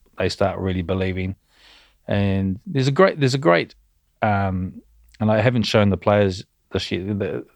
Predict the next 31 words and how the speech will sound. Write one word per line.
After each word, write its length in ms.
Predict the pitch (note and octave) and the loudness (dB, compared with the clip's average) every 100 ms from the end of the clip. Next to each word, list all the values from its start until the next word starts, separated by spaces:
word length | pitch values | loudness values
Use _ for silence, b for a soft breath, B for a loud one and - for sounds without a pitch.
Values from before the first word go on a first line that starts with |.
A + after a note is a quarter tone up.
| - | -6
after 360 | B2 A#2 - | -2 -2 -2
the 180 | G#2 G#2 | 0 0
World 240 | G2+ G#2 F2+ | 2 0 0
Cup 220 | G2+ G2 | -2 -2
in 80 | F#2+ | -2
two 180 | G#2 | 0
thousand 320 | G2 G2 F#2 F#2+ | 2 2 0 0
and 80 | G2 | 0
nineteen, 360 | G2 F#2+ G#2 | 0 0 -2
we 80 | G2+ | 0
played 160 | A2+ G2+ | 2 0
in 80 | |
South 220 | F2 G2 G2 | 0 0 0
Africa 320 | F#2 G2 G2+ | -2 -4 -4
in 80 | F#2+ | -4
the 60 | |
semi-final, 760 | F2+ F#2+ F#2+ - F#2+ F#2+ F#2+ - B B B B B B B - | -4 -6 -6 -4 -4 -4 -6 -8 B B B B B B B -4
and 120 | F#2 | 2
Rassie 280 | G2+ G#2 F#2 | 4 4 4
Erasmus, 800 | F#2 F#2 F#2 G2 F#2 - - - _ | 2 2 0 -2 -4 -6 -10 -14 _
you 120 | - F#2 | -6 -2
know, 140 | F#2 | -2
he 80 | F2+ | -2
gets 300 | G2+ G#2 - | -2 -2 -2
up 100 | F#2+ | -2
and 180 | F#2+ F2+ | -2 -2
says, 360 | G2+ F2+ F#2 - _ _ _ _ _ _ _ _ | -4 -4 -6 -14 _ _ _ _ _ _ _ _
"These 180 | G2+ F#2 | 2 4
boys 260 | G2+ F#2 | 4 2
are 60 | F2+ | 2
tough. 540 | - G2+ F#2+ - - | 0 0 0 -8 -18